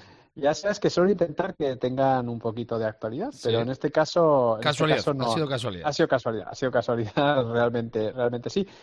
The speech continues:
Speaker 1: Pero es que este es un tema que a mí me fascina. La verdad es que, eh, me gustan mucho los trenes. Soy como
Speaker 2: Ujú.
Speaker 1: el Sheldon Cooper de la serie este, que
Speaker 2: Sí,
Speaker 1: <laughs> el,
Speaker 2: sí.
Speaker 1: el que era un friki de los trenes, pues, pues lo soy. Y, y también lo soy de los metros,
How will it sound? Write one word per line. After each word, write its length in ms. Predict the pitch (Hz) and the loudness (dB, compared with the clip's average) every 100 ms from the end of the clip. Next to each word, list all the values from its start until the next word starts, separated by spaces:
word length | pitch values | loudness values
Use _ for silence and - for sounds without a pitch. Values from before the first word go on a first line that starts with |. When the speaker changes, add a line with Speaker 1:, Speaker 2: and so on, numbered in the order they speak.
| _ | _
Speaker 1:
Pero 80 | 147 | -8
es 80 | - | -6
que 280 | 214 208 - | -8 -8 -16
este 240 | - 214 | -8 -8
es 80 | 190 | -6
un 120 | 175 | -6
tema 220 | 175 226 | -6 -6
que 120 | - | -6
a 40 | 120 | -6
mí 120 | 143 | -4
me 120 | 190 | -6
fascina. 520 | - 120 - 151 101 | -6 -6 0 0 -2
La 100 | 107 | -4
verdad 160 | 113 127 | -2 -2
es 80 | - | -2
que, 480 | 170 165 156 151 - - - _ _ 123 | 2 4 4 0 -4 -18 -20 _ _ -2
eh, 160 | 127 | 0
me 200 | 127 131 | 0 0
gustan 360 | 131 170 - 175 | 0 0 0 0
mucho 220 | 180 - | 0 0
los 180 | 147 127 | 0 2
trenes. 380 | 175 165 156 208 | 0 0 -2 -6
Soy 380 | - - 143 143 | -14 -4 -2 0
como 380 | 143 135 127 | 0 0 0
Speaker 2:
Ujú. 40 | 127 | 2
Speaker 1:
el 440 | 123 120 120 120 | 2 0 -2 -6
Sheldon 560 | 113 151 151 143 139 135 | -2 2 2 4 4 4
Cooper 500 | - 160 135 131 127 | 0 2 4 4 4
de 160 | 123 123 | 2 4
la 160 | 123 | 2
serie 380 | - 151 139 139 | 2 2 2 0
este, 240 | 135 131 | 0 -4
que 180 | 131 127 | 0 0
Speaker 2:
Sí, 60 | 107 | 0
Speaker 1:
<laughs> 60 | |
el, 180 | 147 135 131 127 127 127 | -2 0 0 0 0 0
Speaker 2:
sí. 60 | |
Speaker 1:
el 100 | 131 | -2
que 80 | - | 2
era 140 | 135 139 | 2 2
un 80 | |
friki 320 | 135 143 139 139 | 0 -4 0 2
de 100 | 131 | 2
los 200 | 127 - | 0 0
trenes, 280 | 160 160 170 | 0 0 -4
pues, 200 | 110 - - - - _ _ | -8 -8 -20 -20 -20 _ _
pues 160 | 127 123 | -4 0
lo 100 | 131 | 2
soy. 340 | 190 196 233 - | 4 2 0 -4
Y, 500 | 160 151 143 135 139 | 0 2 4 2 0
y 100 | 147 | -4
también 320 | 135 127 156 | -4 -4 -4
lo 100 | 208 | -4
soy 220 | 185 214 | -4 -4
de 180 | 220 143 | 0 0
los 280 | 120 113 - | 0 -2 -2
metros, 500 | 185 277 - - | -4 -2 -8 -8